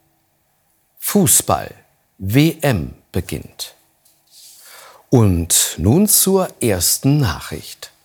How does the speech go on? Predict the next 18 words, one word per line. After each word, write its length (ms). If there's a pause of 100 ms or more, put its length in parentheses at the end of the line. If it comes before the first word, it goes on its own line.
(540)
Bundeskanzler 840
Merz, 720 (320)
Rede 640 (200)
im 180
Bundestag. 800 (1600)
Auf 200
dem 180
Foto 640 (240)
ist 400 (240)
der 80
Bundeskanzler 1120 (180)
Friedrich 560
Merz. 600 (680)
Er 160
hat 440
im 240
Bundestag, 1080 (300)
also 520